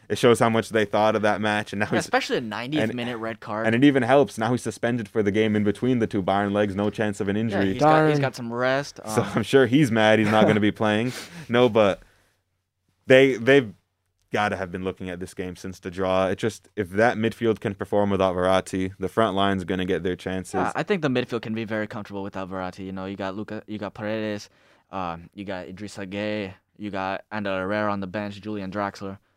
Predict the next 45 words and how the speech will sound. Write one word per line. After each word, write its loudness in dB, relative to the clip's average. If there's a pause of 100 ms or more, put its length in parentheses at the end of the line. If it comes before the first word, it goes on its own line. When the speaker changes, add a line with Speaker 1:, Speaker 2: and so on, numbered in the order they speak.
(200)
Speaker 2:
A -14
lot 0
of -4
guys -6
who -14
can -10
Speaker 1:
Yeah. -12
Speaker 2:
fill -8
that -8
role. -14 (100)
Speaker 1:
And -12
P -2
S -2
G, -6
they're 2
just -6
not -4
gonna -10
be -14
pressed -16
at -14
the -16
back. -16 (220)
Sane -2
and -2 (600)
who 2
knows, -2 (180)
maybe 0
Coman -2
and -6 (1080)
Speaker 2:
It's -10
probably, 4
it's, 4
Speaker 1:
Choupo-Moting 4
Speaker 2:
it's 4
Speaker 1:
will 6
get 0
a 4
chance -2
between -4
the -4
two -2
of 0
Speaker 2:
Yeah. -2
Speaker 1:
them. -4